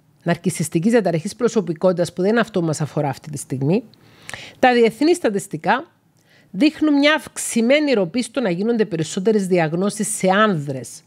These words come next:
για ναρκισιστική διαταραχή προσωπικότητας παρά σε γυναίκες. Όμως δεν μας αφορά αυτό. Εμάς μας αφορά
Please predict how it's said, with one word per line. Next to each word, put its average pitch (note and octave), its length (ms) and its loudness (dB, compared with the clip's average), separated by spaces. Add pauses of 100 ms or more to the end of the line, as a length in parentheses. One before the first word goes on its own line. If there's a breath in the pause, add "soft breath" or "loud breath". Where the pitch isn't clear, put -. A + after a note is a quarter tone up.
(140)
για E3+ 180 0
ναρκισιστική D#3+ 680 -2
διαταραχή D#3+ 420 0
προσωπικότητας F3+ 680 -2
παρά G#3+ 240 2
σε A3+ 120 -6
γυναίκες. D#3 480 -4
Όμως A#3+ 240 2
δεν B3+ 120 2
μας B3+ 180 -2
αφορά D3 280 -4
αυτό. - 340 -14 (300)
Εμάς G3+ 340 2
μας A3 220 -6
αφορά F3 420 -2